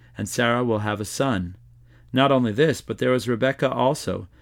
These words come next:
when she had conceived twins by one man, our father Isaac.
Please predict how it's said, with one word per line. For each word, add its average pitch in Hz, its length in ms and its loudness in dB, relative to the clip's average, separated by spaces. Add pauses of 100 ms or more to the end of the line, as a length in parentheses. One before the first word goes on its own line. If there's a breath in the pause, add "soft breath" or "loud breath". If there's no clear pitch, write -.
(180 soft breath)
when 120 120 2
she 151 180 2
had 147 160 2
conceived 135 480 -2
twins 113 320 -4
by 110 180 -2
one 120 300 -2
man, 104 260 -2
our 104 180 -6
father 113 420 -4
Isaac. 110 540 -6